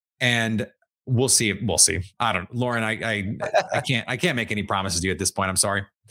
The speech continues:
Speaker 1: BetOnline is your number one source for all of your sports betting info, stats, news, and analysis. BetOnline has this one, Packers four and a half point favorites. Uh, and that's a, it, meh, I think it's an interesting line.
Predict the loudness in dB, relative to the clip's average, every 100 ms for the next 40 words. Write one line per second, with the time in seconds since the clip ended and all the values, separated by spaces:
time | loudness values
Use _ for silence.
0 | -20 -20 -20 -14 -14 _ _ 4 4 4
1 | 2 0 0 0 0 0 0 0 0 0
2 | 0 -4 -2 0 2 2 0 -2 -2 -4
3 | -2 0 0 -2 -2 0 -2 0 0 0
4 | -2 0 2 2 -2 0 0 0 -2 -2
5 | 0 2 4 2 2 0 0 0 0 0
6 | 0 0 0 0 -2 -4 0 0 2 0
7 | -2 -6 -12 -2 0 2 0 -2 -2 -2
8 | -4 -14 -2 0 0 -4 -4 -2 0 2
9 | 2 2 _ -14 -10 -10 -12 -12 -2 2
10 | 2 0 -2 0 0 0 -4 -2 0 2
11 | 0 -2 -4 -4 -2 0 0 0 -2 -2
12 | 0 2 0 -2 -2 0 2 2 0 -6